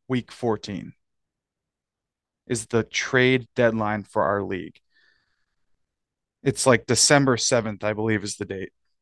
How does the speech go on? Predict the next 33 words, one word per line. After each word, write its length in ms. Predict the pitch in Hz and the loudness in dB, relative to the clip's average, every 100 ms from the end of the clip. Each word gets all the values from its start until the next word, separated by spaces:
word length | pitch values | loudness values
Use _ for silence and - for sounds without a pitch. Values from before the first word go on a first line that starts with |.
| _ _ _ _ _ _ _ _ _ _ - | _ _ _ _ _ _ _ _ _ _ -14
So 160 | - 127 | -4 2
you 180 | 127 147 | 6 8
are 80 | |
able 260 | 156 147 143 | 8 8 4
to 80 | 120 | 0
trade 480 | - - 143 147 143 | -2 2 4 6 4
up 160 | 143 | 2
until 320 | 123 - 131 | -4 -2 -2
then, 400 | 117 120 139 165 - _ _ _ _ _ | 2 2 2 0 -6 _ _ _ _ _
and 160 | 120 120 | -4 -2
then 160 | 123 | 0
you 100 | 123 113 | 0 0
are 80 | 110 | 0
locked 580 | 110 113 123 - - - | 4 6 6 2 -16 -16
from 200 | _ 120 | _ -10
trading 500 | 113 131 135 143 151 | -4 2 4 4 0
at 100 | 151 | -2
that 240 | 151 143 - | 4 4 4
point. 300 | 147 156 - _ _ _ _ _ _ _ _ _ _ _ _ _ _ - | 0 0 -2 _ _ _ _ _ _ _ _ _ _ _ _ _ _ -4
And 420 | 127 123 120 113 | 0 2 0 0
moving 260 | 127 120 | 0 0
into 160 | 123 117 | -2 -2
the 80 | 113 | -4
playoffs, 480 | 123 120 117 113 - | 4 6 6 4 -2
you 120 | 120 | -2
will 160 | 120 | 0
not 200 | 120 113 | 2 2
be 100 | 117 | 2
able 140 | 113 107 | -2 -2
to 80 | 104 | -6
trade 380 | - 117 113 | 0 2 2
anymore. 580 | 117 113 107 123 127 127 _ _ _ _ _ _ _ _ _ _ _ | 2 -2 0 2 2 0 _ _ _ _ _ _ _ _ _ _ _
So 560 | - - 110 107 104 98 | -16 -6 -2 0 -2 -4